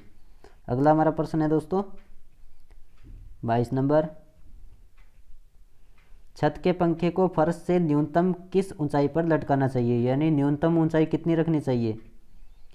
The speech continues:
एक पॉइंट पाँच मीटर, एक पॉइंट पिचहत्तर मीटर या दो पॉइंट पाँच मीटर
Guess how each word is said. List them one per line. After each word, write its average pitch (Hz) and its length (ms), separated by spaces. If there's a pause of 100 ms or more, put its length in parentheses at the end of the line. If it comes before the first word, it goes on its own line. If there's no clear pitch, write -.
एक 139 220
पॉइंट 156 180
पाँच 135 260
मीटर, 151 280
एक 143 360
पॉइंट 143 220
पिचहत्तर 113 400
मीटर 151 360 (480)
या 143 120
दो 135 200
पॉइंट 160 280
पाँच 123 220
मीटर 117 340